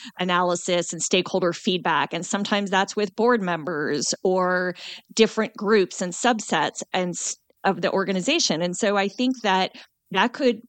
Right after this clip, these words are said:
perhaps be what this is about. Um, it could also be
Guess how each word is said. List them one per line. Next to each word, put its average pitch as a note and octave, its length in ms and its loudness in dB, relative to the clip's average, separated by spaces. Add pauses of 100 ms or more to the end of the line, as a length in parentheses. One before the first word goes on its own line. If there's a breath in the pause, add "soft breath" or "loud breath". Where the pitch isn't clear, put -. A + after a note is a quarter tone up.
perhaps F#3+ 720 -2
be C4 280 2
what C4+ 220 -2
this C#4+ 180 -2
is C4+ 120 0
about. C4 520 0 (140)
Um, G3+ 340 2
it G3 120 -4
could G3+ 160 -2
also G3+ 320 2
be G3+ 420 0